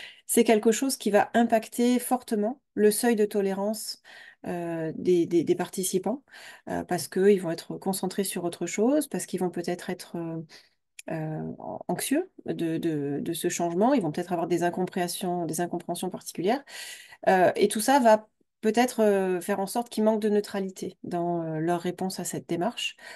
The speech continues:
Donc voilà, peut-être se donner quatre à six mois avant qu'il y ait un changement important pour pouvoir avoir un, un diagnostic, euh,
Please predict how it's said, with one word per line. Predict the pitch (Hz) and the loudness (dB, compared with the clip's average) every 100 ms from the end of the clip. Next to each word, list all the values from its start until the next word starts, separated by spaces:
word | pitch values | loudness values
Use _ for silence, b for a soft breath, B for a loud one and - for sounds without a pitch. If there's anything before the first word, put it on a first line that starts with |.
| B B _ - | B B _ -2
Donc | 185 | 2
voilà, | 190 - | 4 2
peut-être | - 175 180 - | -2 -6 -6 0
se | 202 | 2
donner | 185 175 185 208 196 | 4 4 6 6 6
quatre | 208 208 208 | 0 0 0
à | |
six | - 202 | 0 0
mois | 190 202 220 | 2 4 4
avant | 180 | 4
qu'il | 180 170 | -2 -6
y | |
ait | |
un | 160 | -4
changement | 175 175 190 180 | -4 0 2 2
important | 165 165 - 208 233 | -2 -4 2 2 2
pour | - | -4
pouvoir | - 165 156 - | -10 -6 -4 -4
avoir | 160 185 | -2 -2
un, | 185 160 - | -2 -2 -4
un | |
diagnostic, | 170 170 160 156 - - - | -4 -4 -4 -6 -10 -10 -8
euh, | 175 - | -10 -10